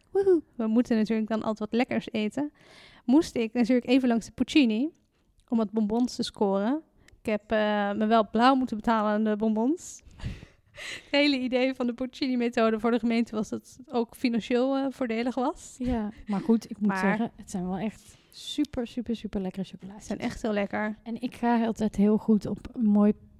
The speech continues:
Speaker 1: pakketje, een mooi doosje met een strikje erom. Heerlijk, dat zie ik echt graag.
Speaker 2: Heerlijk. Hey, en heb jij, eh, jij hebt ook nog, eh,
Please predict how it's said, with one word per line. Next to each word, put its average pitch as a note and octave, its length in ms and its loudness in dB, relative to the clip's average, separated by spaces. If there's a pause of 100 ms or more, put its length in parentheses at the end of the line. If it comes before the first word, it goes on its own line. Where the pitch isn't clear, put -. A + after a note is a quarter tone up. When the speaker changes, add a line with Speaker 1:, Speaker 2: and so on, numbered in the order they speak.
(140)
Speaker 1:
pakketje, - 540 -4
een F#3 80 4
mooi F#3 320 2
doosje F#3 440 2
met F3 140 -2
een D3 100 -8
strikje - 520 -8
erom. E3+ 340 2 (520)
Heerlijk, F3 760 2
dat F#3 120 -10
zie - 140 -12
ik - 100 -14 (100)
echt - 100 -20
graag. E3+ 300 -14 (440)
Speaker 2:
Heerlijk. A#3 520 -2
Hey, B3+ 240 -6
en B3+ 140 -4
heb C#4 160 -4
jij, D#4 320 -4
eh, C#4 240 -4 (560)
jij C#4+ 140 -2
hebt C4+ 220 -6
ook D#4 180 -8
nog, B3+ 260 -8
eh, A3 280 -4